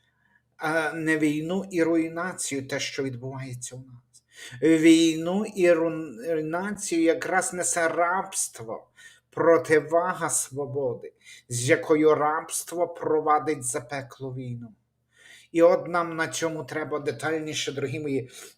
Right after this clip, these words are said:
зупинитися, адже сьогодні другий рік, а,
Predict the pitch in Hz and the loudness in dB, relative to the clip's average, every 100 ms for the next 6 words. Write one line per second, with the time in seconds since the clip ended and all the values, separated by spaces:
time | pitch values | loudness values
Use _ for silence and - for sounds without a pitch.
0 | - 147 131 - 135 139 131 156 190 165 | -18 -10 -6 -2 0 0 0 -2 -6 -8
1 | - - - _ _ _ _ - - 135 | -8 -12 -16 _ _ _ _ -20 -8 -6
2 | 127 - 160 139 123 - _ _ _ _ | -4 0 2 2 -4 -18 _ _ _ _
3 | _ _ _ _ _ _ _ _ _ _ | _ _ _ _ _ _ _ _ _ _
4 | _ - - - - 151 127 131 170 190 | _ -16 -6 -4 -2 -2 -2 2 2 2
5 | 151 156 131 120 135 165 190 165 190 185 | -2 -4 -4 -2 -2 0 0 2 0 0
6 | 196 156 123 - - - 147 147 | -2 -6 -10 -16 -20 -10 -4 -4